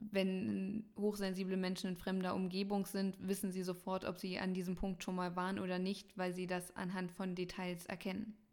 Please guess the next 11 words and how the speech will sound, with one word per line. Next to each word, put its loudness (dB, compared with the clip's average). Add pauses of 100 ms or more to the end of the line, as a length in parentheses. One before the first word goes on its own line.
(880)
Also 2
eine 0
sehr 6
detailreiche 2
Wahrnehmung, 4
was -4
natürlich 0
auch 0
schnell -2
mal 0
zur -2